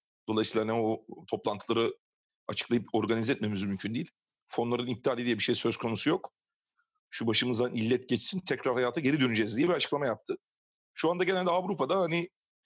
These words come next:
programda biz de konuşacağız biraz. İnsanlar böyle bir dönemde nasıl alternatif, e, modellerle film gösterebiliriz, ne yapabiliriz, ne edebiliriz ile ilgili çok, e, konuşma dönüyor. Bir yandan da işte,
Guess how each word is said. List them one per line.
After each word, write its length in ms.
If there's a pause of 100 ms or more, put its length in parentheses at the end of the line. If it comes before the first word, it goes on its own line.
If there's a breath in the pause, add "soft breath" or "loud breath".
(280)
programda 420
biz 140
de 60
konuşacağız 520
biraz. 440 (300)
İnsanlar 480
böyle 180
bir 60
dönemde 220
nasıl 220
alternatif, 480 (640)
e, 360 (180)
modellerle 580
film 240
gösterebiliriz, 600
ne 60
yapabiliriz, 500
ne 140
edebiliriz 760 (260)
ile 80
ilgili 180
çok, 300 (260)
e, 20 (580)
konuşma 420
dönüyor. 300
Bir 60
yandan 360
da 40
işte, 340